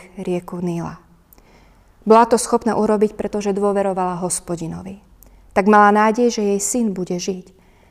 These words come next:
A my vieme, že vďaka Božej milosti sa nakoniec z Mojžiša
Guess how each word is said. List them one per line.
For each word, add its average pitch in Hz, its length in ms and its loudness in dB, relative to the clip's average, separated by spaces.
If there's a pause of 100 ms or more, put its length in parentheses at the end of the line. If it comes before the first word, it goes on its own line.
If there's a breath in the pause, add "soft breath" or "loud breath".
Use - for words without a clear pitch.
(480 soft breath)
A 202 160 -4
my 220 80 2
vieme, 226 240 4
že 202 80 -2
vďaka 202 320 0
Božej 202 320 2
milosti 214 480 0
sa - 160 -6
nakoniec 196 400 -4
z 185 240 -4
Mojžiša 196 640 -2